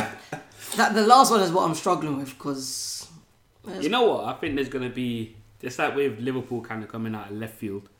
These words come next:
Speaker 2: last
Speaker 1: Mm-hmm.
Speaker 2: season and getting to the final. I think it's time for, it's probably about time P S G. They've been steadily improving every season, and I think they could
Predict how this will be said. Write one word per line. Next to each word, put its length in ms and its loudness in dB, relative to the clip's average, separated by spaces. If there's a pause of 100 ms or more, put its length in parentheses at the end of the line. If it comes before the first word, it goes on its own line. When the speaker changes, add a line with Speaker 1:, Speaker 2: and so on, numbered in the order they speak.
Speaker 2:
last 240 -16
Speaker 1:
Mm-hmm. 120 -6
Speaker 2:
season 220 -10
and 280 -16
getting 180 -16
to 80 -18
the 60 -18
final. 420 -14 (1300)
I 100 4
think 280 -6
it's 200 -6
time 240 -4
for, 460 -12 (360)
it's 160 -12
probably 220 -2
about 260 -4
time 360 -6 (160)
P 140 -2
S 100 -6
G. 180 -6
They've 180 -8
been 300 0
steadily 560 -4
improving 440 -6
every 440 -10
season, 480 -10 (1000)
and 300 -4
I 40 -6
think 280 -8
they 80 -8
could 360 -12